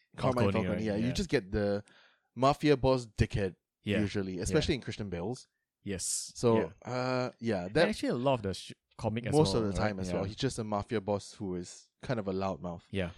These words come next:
Speaker 1: Which shouldn't be the case. He is the crime boss of
Speaker 2: Yeah.
Speaker 1: Gotham. This is the kind of person he should be. And honestly, props to John Turturro
Speaker 2: Yeah.
Speaker 1: for playing Carmine Falcone that well. I always remember him as a comedy actor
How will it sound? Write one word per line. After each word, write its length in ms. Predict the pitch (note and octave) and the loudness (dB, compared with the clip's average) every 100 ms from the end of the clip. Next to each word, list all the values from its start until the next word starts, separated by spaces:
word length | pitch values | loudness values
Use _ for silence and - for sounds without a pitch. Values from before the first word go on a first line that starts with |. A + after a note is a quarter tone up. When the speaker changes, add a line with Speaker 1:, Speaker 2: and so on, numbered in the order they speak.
| - _ | -16 _
Speaker 1:
Which 180 | C#3+ - | 0 2
shouldn't 320 | - D#3+ E3+ | 2 2 2
be 80 | D3 | -2
the 80 | A#2 | -2
case. 240 | C3+ A2 | -2 -2
He 180 | - D3 | 0 2
is 220 | C3+ A2+ A2 | 2 -2 -4
the 380 | A#2 B2+ B2 A2 | -2 -2 -2 -4
crime 380 | - G#2+ G2 F#2 | -4 -6 -8 -6
boss 460 | F2+ F2+ - - - | -6 -6 -14 -18 -10
of 80 | G2+ | -6
Speaker 2:
Yeah. 100 | F2 | -4
Speaker 1:
Gotham. 340 | F#2 - F2 - - _ | -4 -6 -10 -12 -20 _
This 280 | C3+ D3 - | 0 2 -2
is 120 | A#2 | -4
the 80 | - | -6
kind 220 | - A#2 | -6 -8
of 100 | G#2 | -6
person 300 | G#2+ G2 G#2 | -6 -6 -8
he 120 | G2 | -10
should 240 | F#2+ E2+ - | -8 -8 -8
be. 180 | E2+ - - - - | -12 -12 -20 -20 -2
And 140 | D3+ E3+ | 2 4
honestly, 400 | F3+ F3+ F#3+ F3 | 4 2 -2 -4
props 380 | - F#3+ - | 2 2 2
to 240 | - C3 A#2+ | 2 2 2
John 320 | - B2 C#3 | 4 4 4
Turturro 480 | A#2 G#2 G#2+ C3 A3 _ | 0 -2 0 2 0 _
Speaker 2:
Yeah. 240 | F#2+ F#2+ - _ _ | -2 -2 -6 _ _
Speaker 1:
for 180 | - B2+ | 6 6
playing 360 | - C3 C3+ C3+ | 6 4 2 2
Carmine 260 | B2 B2 | 0 2
Falcone 460 | B2 A2 A#2+ A2 G#2+ | 0 0 -2 -4 -4
that 200 | G2 D#2 | -4 0
well. 240 | A2 F3 - _ - | 0 0 -4 _ 6
I 80 | C#3 | 10
always 300 | C#3 D3 C#3 | 10 8 4
remember 300 | B2+ B2+ B2+ | 2 4 6
him 200 | C#3 A#2+ | 4 2
as 160 | G#2+ | -4
a 60 | G#2+ | -4
comedy 480 | - A2+ A#2 A#2+ A2+ | -6 -4 -4 0 -2
actor 380 | A2 C#3+ E3+ | -2 -4 -4